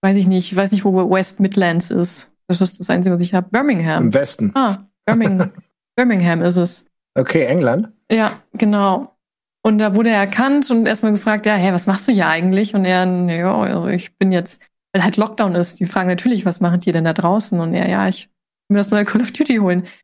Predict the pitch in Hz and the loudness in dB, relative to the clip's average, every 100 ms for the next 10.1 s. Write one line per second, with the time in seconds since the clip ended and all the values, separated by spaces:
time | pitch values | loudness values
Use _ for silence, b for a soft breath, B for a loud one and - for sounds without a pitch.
0 | B - 220 208 208 - 208 247 302 269 | B -2 0 0 0 -2 -2 2 0 0
1 | 254 247 254 233 240 240 269 277 247 - | -2 0 0 2 2 2 2 0 -2 -4
2 | - _ _ - - - 202 226 254 240 | -8 _ _ -16 -16 -6 0 2 2 2
3 | 269 262 240 226 233 220 226 220 208 196 | 0 0 0 0 0 0 0 0 2 2
4 | 214 240 226 208 196 190 185 208 233 226 | 2 2 2 2 2 2 2 0 0 0
5 | 175 160 180 196 196 180 214 226 220 214 | 0 2 2 2 2 2 2 2 0 -2
6 | 208 196 190 190 190 180 180 - 233 240 | 0 0 0 2 2 0 -2 0 2 2
7 | 240 202 202 185 185 180 185 185 202 185 | 0 -2 0 0 0 0 -2 -2 0 2
8 | 185 180 185 175 175 196 247 226 233 208 | 2 2 2 2 4 4 2 0 0 0
9 | 208 214 208 208 - 175 196 247 254 - | 0 0 2 0 0 0 2 0 -2 -8